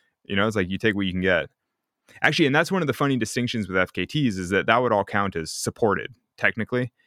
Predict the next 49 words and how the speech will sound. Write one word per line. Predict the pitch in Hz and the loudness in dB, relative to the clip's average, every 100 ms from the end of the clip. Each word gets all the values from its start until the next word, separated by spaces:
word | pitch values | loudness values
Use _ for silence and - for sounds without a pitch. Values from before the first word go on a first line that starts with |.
| _ _ _ | _ _ _
But | 131 | 2
as | 131 | 2
a | 127 | 0
climber, | - 160 156 123 | 0 0 2 2
you're | 104 | 4
like, | 107 98 | 4 2
"No, | - 107 98 - 113 | 0 -2 0 -2 -4
that | 107 117 117 | 2 4 4
is | 117 | 0
just," | 123 107 - - - - - | 2 2 0 -14 -20 -10 2
like, | 120 | 4
on | 120 127 | 4 4
any | 147 | 2
given | 127 117 104 | 2 2 2
day, | 104 | 2
you | 98 92 | 2 0
don't | 104 | 0
really | 101 92 | 2 0
know | 87 87 | 0 0
what's | 90 | 0
gonna | 101 90 | -2 -4
be | 90 | 0
happening | 87 82 92 | 0 0 -2
on | 95 | -2
the | 95 | 0
wall. | 98 110 117 - | 2 0 -2 -4
Like, | 98 90 | -2 0
there | 101 | 2
might | 104 113 | 2 0
be, | 107 95 117 | -2 -4 -2
and | 131 123 | 0 2
oftentimes | 107 143 135 117 110 92 | 4 2 0 0 0 2
there | 98 | 2
is | 139 113 | 2 0
somebody | 110 101 95 85 | -2 -2 -2 -4
set | - 123 | -6 0
up | 107 104 | 0 0
in | |
a | 92 | -4
frickin' | - 117 95 | -2 -4 -4
portaledge | - 127 107 87 85 | 0 0 2 0 0
in | 73 | -2
the | 92 | -2
middle | 98 101 | 0 2
of | 92 | 2
one | 98 | 0
of | |
your | 90 | -2
pitches. | 90 120 - 65 | -2 -4 -6 -10